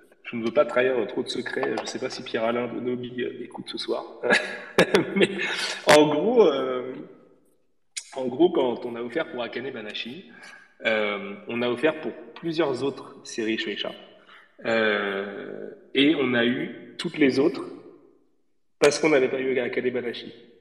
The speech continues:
Euh, enfin, parce que, je sais pas si c'est parce que, Shueisha m'a pas dit que c'était parce qu'on n'avait pas Akane Banashi qui nous donnait toutes les autres,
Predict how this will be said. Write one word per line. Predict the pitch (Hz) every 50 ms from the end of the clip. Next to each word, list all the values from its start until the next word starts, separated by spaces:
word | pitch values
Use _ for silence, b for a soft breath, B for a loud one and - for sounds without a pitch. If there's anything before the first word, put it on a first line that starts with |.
| _ _ - - -
Euh, | 110 107 107 107 107 107 107 107 107 107 107 110 - -
enfin, | 127 - - - - -
parce | - 139 - -
que, | - 143 123 104 90 -
je | 117 117
sais | - 147
pas | 160 160
si | - -
c'est | - 120
parce | - 113 113 -
que, | - 170 202
Shueisha | 196 - 131 117 - - -
m'a | 120 110
pas | - 113 113
dit | 110 117 135
que | -
c'était | - 113 - 113
parce | - 127 120 -
qu'on | - 127
n'avait | 120 113 110
pas | - 120
Akane | 113 110 - 117 117 113
Banashi | 110 113 110 113 - - 120
qui | 113 117
nous | 110 113
donnait | 110 107 107 110 -
toutes | - -
les | 107 107 113
autres, | 147 196 -